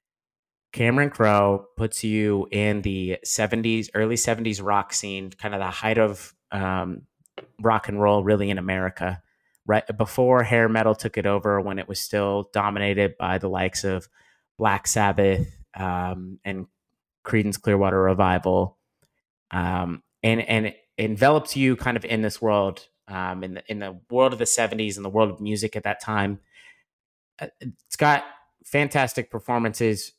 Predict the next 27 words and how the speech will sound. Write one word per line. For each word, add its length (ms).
um, 480
from 640
Billy 200
Crudup. 340
Kate 200
Hudson, 380
I 80
think, 240
is 160
her 260
best 380
in 80
this 160
film. 400
Jason 420
Lee 340
and 400
Frances 440
McDormand 560
is 120
also 340
in 80
it. 260
It, 260
it, 200
and 140
there's, 340